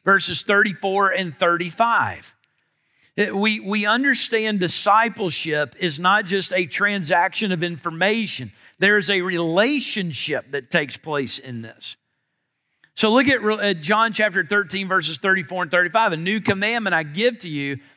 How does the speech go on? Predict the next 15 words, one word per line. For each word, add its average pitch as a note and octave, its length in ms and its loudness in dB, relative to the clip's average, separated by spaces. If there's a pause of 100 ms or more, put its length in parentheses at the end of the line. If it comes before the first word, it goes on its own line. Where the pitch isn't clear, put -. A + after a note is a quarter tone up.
(160)
that G#3+ 260 0
you A#3 80 0
love C4 440 4
one D3+ 240 -4
another. A2+ 480 -8 (260)
Just B3 480 2
as C#4 160 -2
I've C4 300 2
loved B3+ 440 0
you, C4+ 180 -2
you A3 440 0
also B3+ 560 4
love C3+ 380 -4
one A#2+ 180 -10
another. G2+ 480 -10